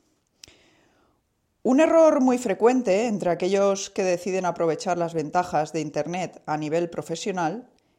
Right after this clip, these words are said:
es abrirse una cuenta en todas las redes sociales que conocen. Ni se os ocurra. Como ya os he dicho unas cuantas veces,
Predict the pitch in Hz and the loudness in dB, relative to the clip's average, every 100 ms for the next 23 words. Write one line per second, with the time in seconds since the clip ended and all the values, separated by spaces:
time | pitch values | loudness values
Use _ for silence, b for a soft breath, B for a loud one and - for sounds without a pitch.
0 | _ 190 277 269 277 - 262 220 202 220 | _ -4 -2 0 -2 -2 -2 -2 0 0
1 | 214 196 214 180 180 190 190 175 175 180 | 2 2 2 0 0 0 0 -2 0 -4
2 | 185 196 220 185 180 - 175 160 151 160 | -4 -6 -2 -2 -2 -4 -4 -2 -4 -6
3 | - - - _ _ _ _ - 226 208 | -8 -10 -12 _ _ _ _ -4 -2 -2
4 | 185 170 165 165 165 165 - - - _ | 0 0 0 -2 -2 -2 -4 -8 -12 _
5 | _ _ _ _ _ _ _ _ _ _ | _ _ _ _ _ _ _ _ _ _
6 | _ _ _ - 180 185 208 240 302 285 | _ _ _ -2 0 4 2 2 -2 -2
7 | 269 240 226 214 208 202 180 - 202 180 | 2 4 6 6 4 2 -2 -2 -2 -2
8 | 175 170 165 214 285 - | 0 -2 0 -4 -4 -14